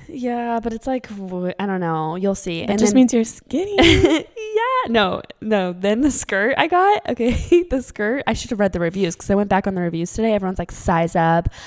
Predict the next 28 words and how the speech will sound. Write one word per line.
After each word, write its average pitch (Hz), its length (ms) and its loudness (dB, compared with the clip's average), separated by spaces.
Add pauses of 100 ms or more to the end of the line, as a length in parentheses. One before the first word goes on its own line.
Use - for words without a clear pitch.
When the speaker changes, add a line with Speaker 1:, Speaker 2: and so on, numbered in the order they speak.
(160)
Speaker 1:
I'm 196 140 0
a 190 80 0
small, 180 380 2
but 170 120 2
I 170 80 0
got 175 240 4
a - 20 0
large." 165 520 4
Like, 165 180 2 (360)
"Size 185 460 2
way 185 300 4
up." 170 320 2
I, 190 80 2
like, 190 140 0
didn't 185 180 -4
read 180 140 -4
any 165 200 -4
of 170 60 -4
those. 190 340 2
This 196 280 2
skirt - 240 -2
is, 180 180 -4 (520)
st-, - 400 -8 (280)
it's - 100 -14
like, - 140 -4 (580)
I'm, 233 120 0
like, 202 160 2
s-, - 240 -10